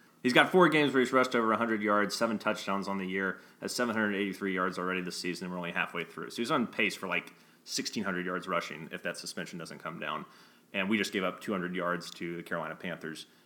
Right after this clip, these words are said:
who don't really have a lead running back and have a quarterback, uh, who likes to scramble. So I'm very concerned for our run defense heading,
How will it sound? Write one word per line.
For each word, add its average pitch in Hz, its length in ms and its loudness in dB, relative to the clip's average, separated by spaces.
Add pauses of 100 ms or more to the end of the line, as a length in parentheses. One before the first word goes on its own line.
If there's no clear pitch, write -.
who 104 80 -4
don't 92 180 0
really 87 160 -2
have 85 180 -2
a 82 60 -4
lead 87 400 -8 (100)
running 85 240 -10
back - 280 -10 (480)
and 87 100 -10
have 85 120 0
a 82 40 -4
quarterback, 78 480 -6 (160)
uh, 76 280 -6 (140)
who 101 80 -14
likes 80 200 -8
to - 100 -16
scramble. - 340 -10
So 90 340 0 (600)
I'm 165 140 2
very 185 160 8
concerned 135 600 0 (320)
for 113 180 2
our 107 80 6
run 107 180 2
defense 98 380 -4
heading, 90 360 -4